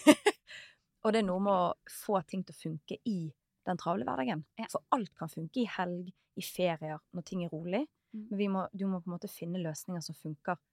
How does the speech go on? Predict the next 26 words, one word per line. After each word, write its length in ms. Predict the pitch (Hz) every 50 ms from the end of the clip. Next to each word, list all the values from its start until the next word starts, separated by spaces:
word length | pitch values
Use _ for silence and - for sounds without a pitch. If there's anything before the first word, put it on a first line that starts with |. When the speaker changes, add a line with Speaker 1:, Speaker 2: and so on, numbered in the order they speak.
| _ _ _ _ _ _ _ -
Speaker 1:
når 220 | 180 180 175 - -
det 140 | 196 196 -
koker 360 | - - 180 - - 285 285
litt. 240 | 285 - _ - - _ _ _ _ _ _ _ _ _ _ -
De 120 | 196 208 196
raske 380 | 190 196 - - - - 220
løsningene 520 | 196 180 165 - - - 190 175 165 156 156
som 240 | - - 170 160 151 - _ -
samtidig 560 | - - - - 190 170 - - 202 180 185
gir 80 | 180 165
deg 100 | 156 160
energi. 360 | 151 160 156 - - - 156 - - _ _ _ _ _ _ _ _ _ _ -
Speaker 2:
Ja. 120 | 240 220
Speaker 1:
De, 140 | 185 196 190 185 180 - _ _
eh, 340 | - 175 170 170 165 165 165 - _
smarte 640 | - - - - - 185 175 175 - - - 190 180
og 40 | -
effektive 460 | - - - 185 - - 170 165 170
middagene 400 | 175 180 165 160 156 160 151 151
som 160 | - - 175 180
gir 300 | 180 180 170 156 143 _ _ _ _ _ _ _ -
deg 280 | 175 196 190 185 180 -
og 80 | 180
barna 380 | 160 180 175 170 170 175 165 170 151 _ _ _ _ _ _ _ -
god 240 | 196 180 208 190 170
energi 320 | 165 170 151 - - 196